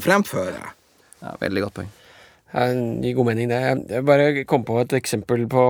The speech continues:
Speaker 3: på en sånn aktiv saksstyring under, eh, ankeforhandling. Det, det var da jeg var advokat, eh, hvor jeg hadde en sånn utlendingssak i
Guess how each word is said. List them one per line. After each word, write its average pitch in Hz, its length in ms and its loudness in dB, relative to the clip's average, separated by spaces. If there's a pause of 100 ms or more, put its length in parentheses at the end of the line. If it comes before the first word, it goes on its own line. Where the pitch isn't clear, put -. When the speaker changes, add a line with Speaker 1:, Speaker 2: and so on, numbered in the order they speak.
(200)
Speaker 3:
på 127 140 2 (240)
en 110 100 -4
sånn 117 300 0
aktiv 117 420 -4
saksstyring 117 540 0
under, 120 260 2
eh, 117 300 2 (340)
ankeforhandling. 117 480 0
Det, 120 160 4
det 123 140 4
var 123 340 4
da 120 140 4
jeg 120 160 4
var 117 140 2
advokat, 131 520 0
eh, 127 380 4
hvor 123 100 2
jeg 120 120 2
hadde 117 120 0
en 113 60 -2
sånn 120 160 0
utlendingssak 104 640 -4
i 113 80 -2